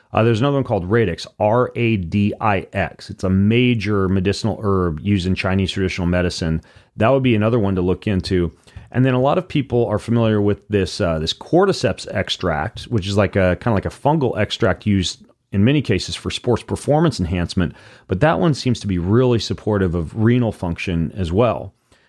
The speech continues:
And so, I mean, doing something like that and then just consuming a, a lot of really, really good, clean, pure, filtered water would be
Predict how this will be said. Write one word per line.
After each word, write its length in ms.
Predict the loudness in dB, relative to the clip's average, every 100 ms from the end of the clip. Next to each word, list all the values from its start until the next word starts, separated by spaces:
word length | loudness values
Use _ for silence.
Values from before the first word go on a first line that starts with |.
| _
And 180 | 0 0
so, 180 | 2 2
I 60 |
mean, 180 | 2 2
doing 200 | 2 0
something 320 | 0 -2 -2
like 220 | -2 0 2
that 220 | 2 2
and 80 | 0
then 120 | -2
just 240 | -4 -6
consuming 420 | -4 -2 0 0
a, 100 | 0 -2
a 80 | -2
lot 400 | 0 2 2 2
of 140 | 0
really, 280 | 2 2 2
really 240 | 2 2
good, 280 | 2 -2 -6
clean, 420 | -4 0 2 2
pure, 400 | 0 0 2 0 -2 -12 _
filtered 460 | _ 0 0 0 -2
water 600 | 2 2 4 2 -2 -6 -4
would 260 | 0 0
be 560 | 2 2 4 2 0 -4